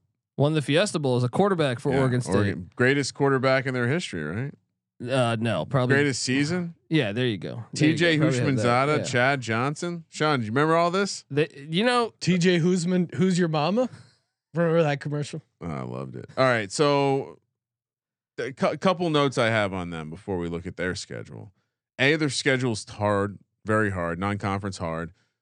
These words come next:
Speaker 2: Also, they're, they're one of these teams that, like, shot their shot, didn't get the quarterback they might have been targeting, uh, first, which always makes me wonder, right? Like, it, we're gonna talk about U C L A later and, and, and,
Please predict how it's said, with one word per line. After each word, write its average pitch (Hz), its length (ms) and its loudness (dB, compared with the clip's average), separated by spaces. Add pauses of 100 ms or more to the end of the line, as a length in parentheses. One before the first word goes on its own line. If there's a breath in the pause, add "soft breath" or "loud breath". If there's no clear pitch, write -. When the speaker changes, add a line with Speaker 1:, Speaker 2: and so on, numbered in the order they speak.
(180)
Speaker 2:
Also, 135 680 2
they're, 127 320 2
they're 135 240 4
one 139 160 2
of 135 80 2
these 127 220 2
teams 135 360 0
that, 104 140 0
like, 101 220 0 (100)
shot 123 340 0
their 120 100 -4
shot, 120 460 2
didn't 117 220 -6
get 113 140 -4
the 110 60 -10
quarterback 107 580 0
they 101 120 -2
might 104 180 -2
have 98 60 -2
been 92 140 -4
targeting, 90 720 -2
uh, 80 240 -8
first, 95 460 -4
which 95 340 -4 (440)
always 127 340 2
makes 120 240 0
me 117 100 0
wonder, 104 380 0
right? 92 240 0
Like, 92 260 -2
it, 95 160 -2
we're 101 140 -2
gonna 107 140 -2
talk 113 200 0
about 120 120 0
U 123 160 2
C 135 160 0
L 131 120 2
A 139 140 2
later 104 380 0
and, 98 120 -2
and, 101 160 -4
and, 95 240 -6